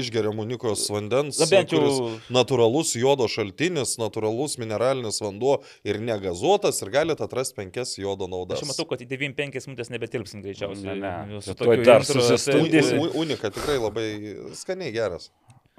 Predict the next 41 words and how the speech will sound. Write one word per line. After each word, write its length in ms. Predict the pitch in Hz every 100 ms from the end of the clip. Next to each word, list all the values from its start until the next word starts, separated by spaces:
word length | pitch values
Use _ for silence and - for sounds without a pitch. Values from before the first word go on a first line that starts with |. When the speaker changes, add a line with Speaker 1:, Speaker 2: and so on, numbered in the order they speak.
| 98
Speaker 3:
Ragavau. 540 | 98 90 95 98 110
Speaker 2:
Aš 160 | 117 -
jau 80 | 135
kelintą 320 | 139 175 165
savaitę, 400 | - 143 151 120
gal 140 | 120
penktą 240 | - 170 139
savaitę 380 | - 135 131 107
tą 140 | 107
jodo, 240 | 113 120 110 -
jodo 220 | 123 117
naudą 320 | 120 127 110
gaudau 460 | 104 123 170 175 143
ir, 80 | 135
žinokite, 460 | 143 151 147 139 135 123 120 120
vat, 160 | 117 -
ant, 220 | - 120 -
ant 140 | 165 175 208
manęs 300 | 202 202 -
tikriausiai 380 | 156 160 143 156
matosi, 320 | 151 107 110
ne, 80 | 117 139
kaip, 140 | 160 117
Speaker 3:
Matosi, 400 | 104 98 90 -
Speaker 2:
kaip 140 | 110 98
Speaker 3:
kaip 100 | 156
Speaker 2:
jaunėjas. 80 |
Speaker 3:
sunkiai 300 | 113 104 95 90
atidarot 480 | 95 95 98 90
Speaker 2:
Sunku. 220 | - 95 117
Speaker 3:
buteliuką, 500 | 101 92 107 90 82
tai 140 | - 80 78 - - - - - - 120
Speaker 2:
Pas 80 | 139
mane 140 | 170
dabar 160 | 156 143
kojų 240 | 180 165
diena 220 | 131 156 139
buvo, 160 | 110
ant 140 | 110 107
kojų 180 | 143 110
dirbau, 320 | 139 117